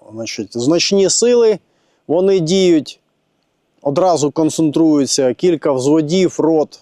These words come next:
на одному об'єкту, об'єкті атаки. Дуже вузька ділянка місцевості і атакують відділеннями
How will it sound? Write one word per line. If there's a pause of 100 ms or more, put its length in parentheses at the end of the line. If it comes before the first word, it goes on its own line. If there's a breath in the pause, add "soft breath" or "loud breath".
на
одному
об'єкту, (220)
об'єкті
атаки. (920)
Дуже
вузька
ділянка
місцевості
і
атакують (400)
відділеннями